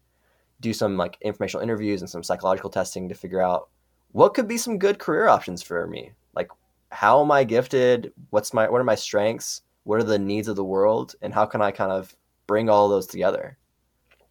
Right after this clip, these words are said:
And so after that quarter, I, like, I made, like, a list of, like, at the beginning, I made a list of, like, a hundred or seventy different careers. I narrowed it down to, like, thirty-five,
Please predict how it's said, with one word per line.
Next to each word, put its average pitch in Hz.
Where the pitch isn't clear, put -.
And 113
so 147
after 143
that 127
quarter, 117
I, 101
like, 95
I 113
made, 120
like, 110
a 107
list 110
of, 95
like, 90
at 98
the 90
beginning, 107
I 104
made 101
a 98
list 92
of, -
like, 87
a -
hundred 101
or 92
seventy 92
different 92
careers. 90
I -
narrowed 98
it 92
down 90
to, -
like, -
thirty-five, 87